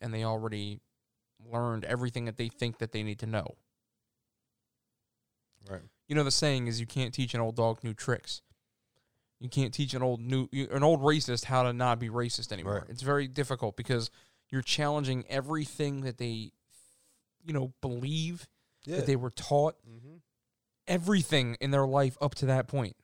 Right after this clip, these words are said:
Speaker 2: Yep.
Speaker 1: They're, they are, you're, you're basically going against that.
Speaker 2: We gotta understand that too, because why waste energy arguing and bickering with somebody who's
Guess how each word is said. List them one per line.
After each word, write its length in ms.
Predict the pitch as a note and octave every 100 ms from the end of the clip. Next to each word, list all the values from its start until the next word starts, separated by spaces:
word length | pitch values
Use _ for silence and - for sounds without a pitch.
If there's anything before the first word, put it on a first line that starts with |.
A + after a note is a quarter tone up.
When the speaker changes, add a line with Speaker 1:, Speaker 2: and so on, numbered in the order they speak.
| _ -
Speaker 2:
Yep. 80 |
Speaker 1:
They're, 280 | C#3 C#3 C3+
they 140 | C3+ C3+
are, 300 | B2 A#2+ - _ _
you're, 300 | D3+ D3+ D3+
you're 160 | D#3+ C#3+
basically 480 | B2+ C#3 - C#3 B2+
going 260 | C3 B2+
against 320 | A#2 A#2 G#2+
that. 180 | G#2 F2+ - - -
Speaker 2:
We 100 | A#2
gotta 200 | C3 A#2+
understand 400 | A2+ - C3 A#2+
that 140 | A#2+
too, 260 | F3+ A#2+ F#2
because 360 | A2 A#2 A2 F#2+
why 180 | A2 A#2
waste 260 | A#2 A2+ -
energy 540 | C3+ A#2 G#2 G#2 G2+ - _ _ _
arguing 580 | A2 B2 A2+ A2 G#2+ F2+
and 140 | F#2+
bickering 460 | A#2+ F#2+ A2+ G#2+ G2
with 120 | G2+
somebody 380 | - G#2 G2 F#2+
who's 300 | F#2+ G2